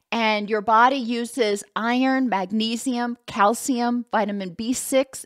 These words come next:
and folic acid to break down that tryptophan to make five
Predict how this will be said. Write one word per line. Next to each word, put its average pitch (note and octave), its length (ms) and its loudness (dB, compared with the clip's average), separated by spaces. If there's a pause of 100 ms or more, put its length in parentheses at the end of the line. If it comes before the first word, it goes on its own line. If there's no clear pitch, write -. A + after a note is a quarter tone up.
and G3 160 -6
folic A#3 400 4
acid G#3 560 0 (360)
to C4+ 100 -2
break B3+ 340 2
down B3+ 300 4
that C4 180 0
tryptophan G#3+ 800 -6
to B3 80 -4
make A3 260 -2
five A#3+ 460 4